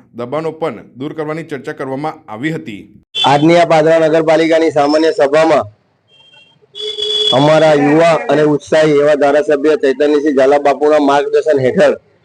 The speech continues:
Speaker 2: જ્યારે નગરપાલિકાની ટીમ એક થઈને કામ કરતી હોય, ત્યારે આજે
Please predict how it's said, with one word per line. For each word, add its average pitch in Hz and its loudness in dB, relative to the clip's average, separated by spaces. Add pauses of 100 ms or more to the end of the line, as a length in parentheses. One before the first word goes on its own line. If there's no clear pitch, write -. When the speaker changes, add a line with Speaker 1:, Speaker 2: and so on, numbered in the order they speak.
Speaker 2:
જ્યારે 135 2
નગરપાલિકાની 147 2
ટીમ 147 2 (1040)
એક 151 0 (100)
થઈને 151 2 (240)
કામ 139 2
કરતી 143 0
હોય, 151 2
ત્યારે 143 4
આજે 135 2